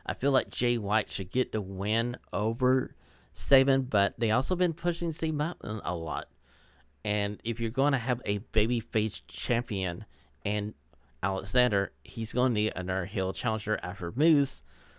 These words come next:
So give me Steve Maclin to be the person to, to win here. Either that or it's gonna be Jay White, and we can see Jay White versus Josh Alexander for the Impact title,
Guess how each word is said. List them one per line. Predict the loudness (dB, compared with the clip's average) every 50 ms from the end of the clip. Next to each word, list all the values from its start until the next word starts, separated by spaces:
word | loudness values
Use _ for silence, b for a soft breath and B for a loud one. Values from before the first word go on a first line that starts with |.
| b b b
So | 4 6 6 6 6 4 2
give | 0 -2 0 0
me | 0 0 0
Steve | -2 -6 -4 0 0 0 0 2
Maclin | 2 4 4 2 2 -2 -4 -4 -4
to | -4
be | -4 -2 -4 -2
the | -2 -2 -4 -4
person | -4 -4 -4 -4 -4 -6 -6 -6
to, | -6 -6 -6 -10 _ _ _ -20 _ _ _ _ -6 -4
to | -2 0
win | 0 0 0 0
here. | 0 0 0 0 -2 b b b b b b b b _ 0
Either | 4 4 4 4 4
that | 4 4 4 4 4 2 0
or | 0 0 0
it's | 0 -2
gonna | -2 -2 -2 0
be | 0 -2 -2 -4 -6 -8 -10 b b b b b
Jay | 0 2 2 2 2
White, | 2 2 4 2 2 2
and | -2 -4
we | -4 -4
can | -4 -4 -4
see | 0 0 0 0 0
Jay | -2 -2 -2 -2 -2
White | 2 0 0 0 0
versus | -2 -2 -2 -2 -4 -4 -6 -10 -16 -16 -8
Josh | -2 0 0 2 2
Alexander | 0 0 -2 -2 -2 -2 -2 -2
for | -4 -2 -2 -2 -2
the | -2 -4 -6 -6 -8 -10 _ -4
Impact | -2 -2 -2 -4 -6 -6 -6
title, | -2 -2 -2 0 -2 -4 -10